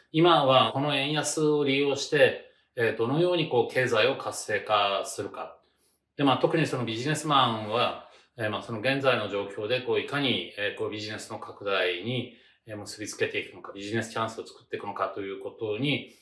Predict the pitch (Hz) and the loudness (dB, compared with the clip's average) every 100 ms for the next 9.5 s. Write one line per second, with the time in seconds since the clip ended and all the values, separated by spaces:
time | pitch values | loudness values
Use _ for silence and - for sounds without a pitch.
0 | _ _ 120 98 117 110 113 113 107 113 | _ _ -2 -2 -2 -2 0 0 -2 -4
1 | 107 123 113 104 - 101 95 131 113 - | -4 -4 -6 -6 -6 -6 -4 0 0 -2
2 | - _ _ - 110 160 151 135 117 117 | -14 _ _ -10 -2 2 4 4 2 2
3 | 113 110 113 131 117 101 95 95 85 - | 2 0 2 2 2 0 -4 -8 -8 -14
4 | - 113 101 95 87 107 98 95 85 85 | -6 -4 -4 -6 -6 0 0 0 -4 -8
5 | 78 - - - _ - - _ - 135 | -14 -18 -20 -20 _ -20 -20 _ 0 2
6 | - 120 110 110 113 - 170 156 143 139 | 2 2 2 2 -2 2 2 4 4 2
7 | 175 165 151 135 127 113 117 113 113 127 | 0 2 4 6 4 0 -4 -4 -2 0
8 | 123 117 110 92 - 107 104 104 101 104 | 0 -2 -4 -8 -4 -4 -2 -2 -2 -4
9 | 101 - 98 - | -6 -4 -2 -2